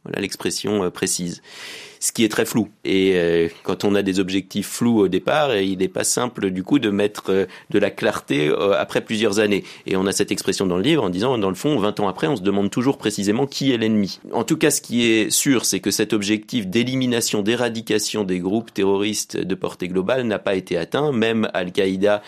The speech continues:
est toujours présente, s'est montrée résiliente avec sa stratégie de décentralisation. Et, euh, Daesh, qui a perdu son sanctuaire syro-irakien, est aussi encore présent en,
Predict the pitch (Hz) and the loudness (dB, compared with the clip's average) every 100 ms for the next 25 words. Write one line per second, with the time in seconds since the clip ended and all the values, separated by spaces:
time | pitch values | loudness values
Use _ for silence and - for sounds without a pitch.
0 | - - - 98 98 - - 95 101 98 | -16 -12 -4 0 0 0 -2 0 -2 -2
1 | - 87 87 - 90 95 92 95 101 90 | -4 -4 -4 -4 0 0 0 0 0 -2
2 | 85 - 82 - 90 90 92 90 92 - | -4 -4 -4 -4 -4 -4 -4 -2 -2 -2
3 | 87 - 87 85 82 - 143 170 - - | -4 -4 -4 -2 0 0 0 -2 -10 -20
4 | - - 98 104 104 - 92 80 85 92 | -20 -6 2 4 4 2 -2 -2 -2 0
5 | 95 107 - 90 87 87 87 - 87 95 | 2 2 0 -4 -4 -4 -2 -2 -2 -2
6 | 90 - 92 - 90 87 85 85 - 170 | -2 -2 -2 -2 -2 -2 -2 -4 0 -2
7 | 180 - - 117 151 156 196 110 - - | -2 -12 -4 2 2 2 0 0 -2 -6
8 | - 90 98 104 - - 85 85 | -4 0 0 0 -2 -4 -4 -2